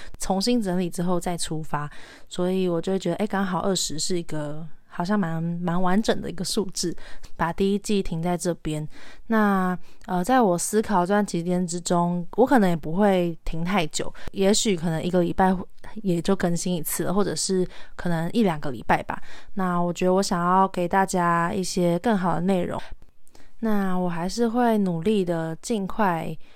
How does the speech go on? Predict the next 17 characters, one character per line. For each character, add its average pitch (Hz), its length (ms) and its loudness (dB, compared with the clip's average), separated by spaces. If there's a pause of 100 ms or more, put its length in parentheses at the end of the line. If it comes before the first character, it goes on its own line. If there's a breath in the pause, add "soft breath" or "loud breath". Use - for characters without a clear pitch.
(300 soft breath)
开 214 200 0
始 - 180 -2
我 175 80 -2
的 165 100 -2
第 208 220 2
二 185 140 4
季， 175 280 -4
就 185 160 -4
是 185 100 2
不 175 120 -2
要 165 80 0
让 180 160 0
大 170 120 -4
家 165 80 -2
等 - 160 -4
太 170 240 -2
久。 - 200 -8